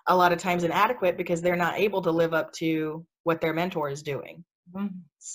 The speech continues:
Speaker 2: Right.
Speaker 1: supposedly. Right? Whereas if the mentor goes, "You know what? Shit, I fucking slipped up.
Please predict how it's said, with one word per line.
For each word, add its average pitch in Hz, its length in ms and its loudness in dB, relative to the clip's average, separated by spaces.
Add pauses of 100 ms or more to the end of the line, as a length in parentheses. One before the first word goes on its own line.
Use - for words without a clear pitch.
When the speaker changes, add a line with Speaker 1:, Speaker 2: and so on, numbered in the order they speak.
(120)
Speaker 2:
Right. 170 200 0
Speaker 1:
supposedly. - 560 -12 (960)
Right? 156 300 -6 (540)
Whereas 165 200 4
if 170 120 0
the 170 80 4
mentor 190 340 4
goes, 165 260 4
"You 180 60 0
know 180 120 2
what? 208 280 4
Shit, 151 300 -2 (180)
I 156 40 -4
fucking 185 280 2
slipped 175 300 0
up. 170 220 4